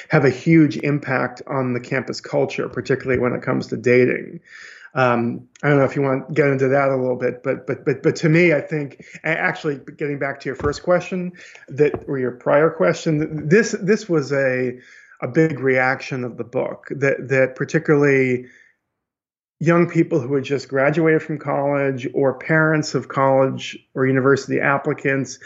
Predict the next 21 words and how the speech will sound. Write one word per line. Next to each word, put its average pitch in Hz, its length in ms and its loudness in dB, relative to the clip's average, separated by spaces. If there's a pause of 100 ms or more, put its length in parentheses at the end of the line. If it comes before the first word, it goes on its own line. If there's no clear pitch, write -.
(300)
were 151 100 4
telling 160 500 4
me 143 140 0
how 135 200 -4
shocked 143 680 -2
they 143 100 0
were 131 380 0
by 127 240 0
some 135 260 -2
of 127 80 -2
the 127 80 -2
anecdotes 135 680 -2
and 135 100 -6
some 135 140 0
of 127 80 2
the 131 80 4
research 135 560 2
in 131 100 -2
Datanomics 127 720 2 (320)
showing 147 720 2
how 127 840 0